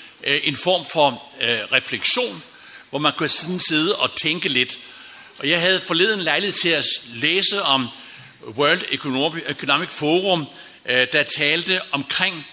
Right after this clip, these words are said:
og skrev omkring det, der hedder misinformation i dag. Hvor misinformation er en lige så stor ting, der kan begrænse økonomisk vækst, som ulighed,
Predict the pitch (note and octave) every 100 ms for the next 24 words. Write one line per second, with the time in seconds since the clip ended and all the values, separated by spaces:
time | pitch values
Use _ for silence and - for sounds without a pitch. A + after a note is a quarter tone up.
0 | - - - - B2+ - F#3 G3+ F#3+ D3
1 | - F3 F3 D3 E3 E3 D3+ D#3+ D3+ C3+
2 | B2 D3+ C3+ - - D3 C3 C3+ A2 F2+
3 | - A2 F2+ G#2+ A2+ F2+ D2+ - - -
4 | - - C#3 C#3+ G3 A3 - F3 C#3 C#3
5 | A#2+ - D3+ A#2 G#2 - - - - -
6 | D#3+ D#3+ E3+ - D3 - G#3+ - F#3 -
7 | E3+ D3+ A#2+ - - - - _ - G#3
8 | G3+ D#3 D3+ C3 C3 D3+ F3+ E3+ F3 C#3
9 | B2+ C#3 E3 D3 - F3 - - - -
10 | - - - - D3+ D#3 E3 G3 E3 D#3
11 | C#3 A2+